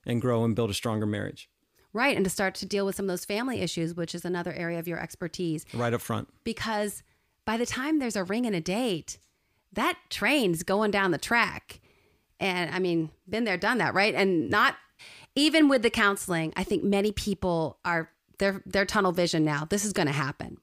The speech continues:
Speaker 2: Whether we realize we're not a good fit or not, they're not gonna derail that train from the track, I think. So I love that pre-engagement. Let's start digging a little deeper. And now we know we're, we're very serious about each other, but we're also very aware that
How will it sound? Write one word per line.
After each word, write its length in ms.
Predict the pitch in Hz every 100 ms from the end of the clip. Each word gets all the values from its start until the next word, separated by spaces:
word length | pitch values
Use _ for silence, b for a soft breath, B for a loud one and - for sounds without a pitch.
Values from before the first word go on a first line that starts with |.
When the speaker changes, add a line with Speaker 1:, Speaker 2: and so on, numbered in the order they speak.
| _
Speaker 2:
Whether 220 | 208 214
we 160 | 208 226
realize 460 | 240 254 214 190
we're 100 | 180
not 220 | 190 175 180
a 40 |
good 160 | 190 180
fit 140 | 170
or 80 | 160
not, 360 | 151 143 117 - B B
they're 120 | 202
not 200 | 190 175
gonna 120 | 175
derail 360 | 165 160 147 151
that 160 | 147 -
train 280 | 156 127
from 140 | - 160
the 60 |
track, 460 | - - - - -
I 60 | -
think. 260 | - - 139
So 100 | 190
I 100 | 180
love 220 | 196 196
that 200 | 175 -
pre-engagement. 920 | - 254 240 220 175 160 170 160 156 B B B B -
Let's 200 | 208 -
start 440 | - 285 156 107 - _
digging 220 | - 233 214
a 60 |
little 200 | 202 202
deeper. 340 | 190 214 196 190
And 80 | 180
now 140 | 170
we 120 | 175 185
know 160 | 190
we're, 340 | 190 185 180 175
we're 120 | - 185
very 320 | 180 262 262
serious 320 | - 185 170
about 160 | 180 170
each 140 | -
other, 320 | 165 160 160 b b b b b b -
but 80 |
we're 100 | 185
also 300 | - 202 220
very 200 | 196 190
aware 360 | 190 190 190 185
that 300 | 180 175 175